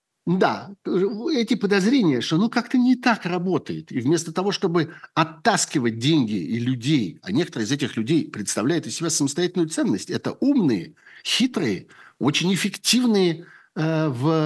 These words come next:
м, бизнесе, в управлении большими компаниями и большими сложными логистическими процессами люди. И сам факт присутствия этих людей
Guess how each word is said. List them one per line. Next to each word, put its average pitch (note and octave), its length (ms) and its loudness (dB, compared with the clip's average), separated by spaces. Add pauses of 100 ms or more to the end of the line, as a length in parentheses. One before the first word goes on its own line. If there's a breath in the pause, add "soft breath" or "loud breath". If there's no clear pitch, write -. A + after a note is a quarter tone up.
м, C#3+ 600 2
бизнесе, D3+ 560 0
в G#2+ 60 -4
управлении F3 640 2
большими E3+ 480 0
компаниями E3+ 720 0
и - 20 -2
большими C3+ 400 -2
сложными E3 560 0
логистическими D#3+ 680 0
процессами F#3 580 -2
люди. G3 380 -2 (260 loud breath)
И - 60 0
сам E3+ 180 4
факт - 260 -4
присутствия F#3+ 760 2
этих C#3 240 -6
людей D#3 360 0